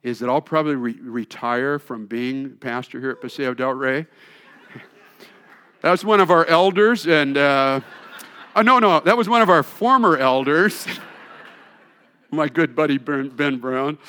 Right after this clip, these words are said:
Uh, he'll pay for that, don't worry. He is now the committee chairman of all the women's ministries here at Paseo del Rey. <laughs> So, uh, let me, what, where was I? Uh, so in about,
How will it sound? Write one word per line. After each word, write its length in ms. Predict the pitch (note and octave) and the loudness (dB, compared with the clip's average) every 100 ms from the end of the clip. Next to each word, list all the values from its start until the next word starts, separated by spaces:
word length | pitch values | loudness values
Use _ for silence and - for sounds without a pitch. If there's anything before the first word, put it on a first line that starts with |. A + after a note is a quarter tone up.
| - - - _ | -20 -20 -20 _
Uh, 140 | C3 C3+ | -4 0
he'll 140 | A#3 | 0
pay 240 | - D3+ | 0 -2
for 140 | A#2+ A2+ | -2 -6
that, 200 | G#2+ A2 | -6 -6
don't 200 | C3 D3+ | -6 -8
worry. 320 | A#2+ G2+ G2 - - - - - - - - - | -8 -8 -10 -16 -20 -20 -20 -20 -20 -20 -20 -8
He 140 | G3+ B3+ | -2 2
is 200 | A#3 D#3 | 0 0
now 300 | F3+ F#3+ G3 | 2 4 2
the 300 | D3+ C#3+ C#3 | 0 0 -2
committee 500 | - D3+ C#3+ F#3 F#3 | -4 -4 0 -2 -2
chairman 400 | - D#3+ D3 B2+ | -4 -4 -2 -4
of 80 | |
all 260 | A#2+ C3+ D#3+ | -4 -4 -4
the 140 | E3 | -4
women's 420 | C3+ C#3+ D3+ C3+ A2+ | -6 -6 -6 -8 -6
ministries 640 | A#2+ B2+ B2+ - A#2 G2 | -4 -2 -4 -8 -10 -8
here 140 | - A#2+ | -8 -8
at 60 | - | -8
Paseo 500 | B2 - - C#3 C#3+ | -12 -10 -4 -2 -2
del 200 | C#3 C#3+ | 0 0
Rey. 220 | E3 D#3 D4+ | 0 0 -2
<laughs> 60 | G4 A#3 - - - - _ - - _ - C3 _ C3 - _ C3+ - _ _ _ _ _ _ _ - - - - - - D3+ D3+ D3+ D3 | -4 -6 -18 -20 -20 -20 _ -10 -10 _ -12 -12 _ -10 -10 _ -14 -14 _ _ _ _ _ _ _ -16 -14 -12 -14 -14 -18 -20 -20 -20 -20
So, 480 | - G#3+ G3+ G3+ E3 | -4 2 2 2 0
uh, 140 | D#3+ D#3 | -2 -2
let 140 | D#3 | 0
me, 100 | D#3 | 0
what, 160 | D3+ E3 | 0 -2
where 300 | D3+ D3 C#3+ | 0 0 0
was 260 | C3 A#2+ | -2 -4
I? 220 | A2+ G#2+ | -6 -6
Uh, 280 | A#2 A#2 A2 - | -4 -4 -4 -10
so 240 | A#2+ G3 | -6 0
in 60 | F3+ | 0
about, 380 | F3 G#3 B3 | 2 2 2